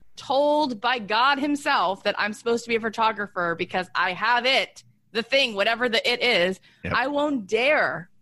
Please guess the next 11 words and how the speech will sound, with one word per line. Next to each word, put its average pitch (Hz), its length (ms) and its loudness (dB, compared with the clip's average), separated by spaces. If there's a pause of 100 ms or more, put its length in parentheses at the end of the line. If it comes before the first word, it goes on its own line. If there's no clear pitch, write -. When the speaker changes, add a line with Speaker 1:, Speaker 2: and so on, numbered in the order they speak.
(520)
Speaker 1:
do 240 280 0
the 214 120 0
thing." 110 320 -6 (580)
What 233 200 -2
do 277 60 0
you 269 100 2
say 220 200 -2
to 190 80 -4
people 160 260 -8
about 123 220 -6
that? - 180 -8